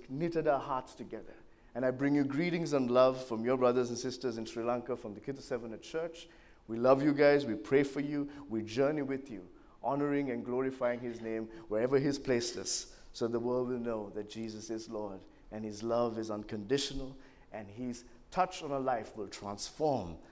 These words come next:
the nations. So it's, it's an incredible honor. One of the reasons I remember is that, uh, even when my wife and I,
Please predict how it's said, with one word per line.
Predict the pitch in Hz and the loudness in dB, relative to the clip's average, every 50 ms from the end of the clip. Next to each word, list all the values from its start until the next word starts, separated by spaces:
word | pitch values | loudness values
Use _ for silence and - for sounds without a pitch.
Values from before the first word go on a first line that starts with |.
| - - - | -20 -16 -10
the | - 98 | -10 -8
nations. | 101 92 82 - - - - - - - - - - - - - - - - - - - - - - - - - - - - - - - - - - - - - - - | -8 -8 -8 -6 -6 -4 -2 -2 -2 -2 -4 -8 -10 -10 -12 -14 -18 -20 -20 -20 -20 -20 -20 -20 -20 -20 -20 -20 -20 -20 -20 -20 -20 -20 -20 -20 -20 -20 -20 -20 -18 -12
So | - - - 160 156 151 | -2 6 8 10 10 10
it's, | 165 160 - - - | 8 6 2 -2 -2
it's | 214 - - | -2 0 2
an | 175 180 | 4 4
incredible | 185 - 190 202 196 185 185 | 6 8 10 10 10 12 12
honor. | 180 190 | 12 12
One | 185 175 185 208 | 12 12 12 12
of | 202 | 12
the | 190 185 | 12 12
reasons | 180 185 160 156 | 10 10 10 10
I | 165 156 | 10 10
remember | 156 156 156 165 175 190 185 160 143 139 135 - - - - - - | 10 10 10 10 10 10 12 10 10 10 8 4 -4 -10 -12 -6 -2
is | - 156 143 | 0 2 4
that, | 156 156 151 - - | 6 6 6 6 4
uh, | 139 135 131 131 131 - - | 4 4 4 2 0 -2 0
even | 185 185 196 190 175 | 4 6 6 8 8
when | 170 156 | 6 8
my | 151 147 | 8 10
wife | 139 156 160 165 160 156 | 12 12 10 10 10 6
and | 147 147 | 8 10
I, | 147 143 143 143 131 | 10 10 10 10 8